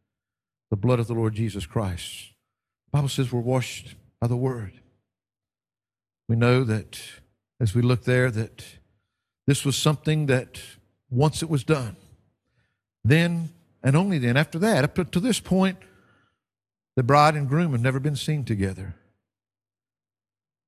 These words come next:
But once, once the choosing has taken place, and when this, once this covenant has been agreed, once that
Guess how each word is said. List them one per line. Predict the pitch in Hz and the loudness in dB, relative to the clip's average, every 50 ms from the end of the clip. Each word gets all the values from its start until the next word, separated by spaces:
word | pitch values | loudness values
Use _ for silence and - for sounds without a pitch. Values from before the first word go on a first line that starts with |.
| _ _ _ _ _ - | _ _ _ _ _ 2
But | - 147 156 147 143 | 4 4 4 4 2
once, | 143 175 208 233 233 - - - - - - - - - - - - _ _ _ _ _ _ _ _ _ _ _ _ _ _ _ _ _ _ _ _ _ _ _ - | 0 2 2 2 0 -4 -8 -8 -8 -8 -8 -10 -10 -12 -14 -14 -18 _ _ _ _ _ _ _ _ _ _ _ _ _ _ _ _ _ _ _ _ _ _ _ 0
once | 180 196 - | 0 0 2
the | - 185 | 0 0
choosing | - - 190 190 170 139 147 143 | 2 2 2 2 2 0 0 -2
has | 135 | 0
taken | - - 165 - 143 127 | 2 2 2 2 2 -2
place, | - 165 165 147 123 - | 0 2 2 2 2 0
and | 151 175 | -2 -2
when | 214 208 | 0 0
this, | 196 180 - - _ _ - | 0 -2 -2 -4 _ _ -4
once | 196 202 202 - - | -2 0 0 2 0
this | 185 - - - - - - _ - | 0 0 -2 -8 -18 -20 -20 _ -8
covenant | - - 202 208 180 175 147 131 113 | 0 2 2 2 2 0 0 0 0
has | 143 127 | -2 -2
been | 120 156 170 156 | 0 0 0 0
agreed, | 147 120 147 165 175 180 175 139 113 107 92 82 - _ _ _ _ _ _ _ _ _ _ _ _ _ _ _ _ _ _ _ _ _ _ _ _ _ _ _ _ _ _ _ _ _ _ _ _ _ _ _ _ _ _ _ _ _ _ _ _ _ _ _ - | 0 -2 0 2 2 2 2 0 -2 -8 -10 -12 -14 _ _ _ _ _ _ _ _ _ _ _ _ _ _ _ _ _ _ _ _ _ _ _ _ _ _ _ _ _ _ _ _ _ _ _ _ _ _ _ _ _ _ _ _ _ _ _ _ _ _ _ 0
once | 147 185 226 214 - | 2 2 2 2 4
that | - 208 208 190 - - - | 4 4 4 4 2 -8 -12